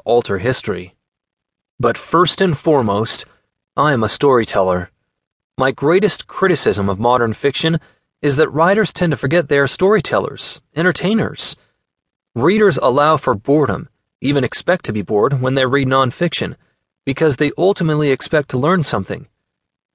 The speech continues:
The storyteller's craft evolves from the time when the tribe sat around the campfire in the evening and someone decided he wanted to brag about his hunting exploits.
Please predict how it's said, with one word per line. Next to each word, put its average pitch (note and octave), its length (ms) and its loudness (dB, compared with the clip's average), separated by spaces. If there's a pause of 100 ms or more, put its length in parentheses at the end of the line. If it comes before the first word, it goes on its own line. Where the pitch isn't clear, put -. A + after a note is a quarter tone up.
(200)
The B2+ 80 -2
storyteller's F#3+ 760 2
craft A#2 500 -2
evolves D3+ 380 2
from C#3+ 160 -2
the C#3+ 80 0
time C#3+ 320 0
when C3+ 140 0
the A#2+ 60 0
tribe D3+ 380 0
sat E3 260 0
around E3+ 220 2
the D#3 60 2
campfire A2+ 600 0
in A2+ 120 0
the A#2+ 180 -4
evening B2+ 380 -2 (560)
and E3+ 120 0
someone G3 320 2
decided E3+ 480 2
he D3 120 -2
wanted D#3+ 340 0
to B2+ 60 -4
brag D3+ 320 0
about B2 240 2
his B2+ 120 -2
hunting E3 280 0
exploits. A2 720 0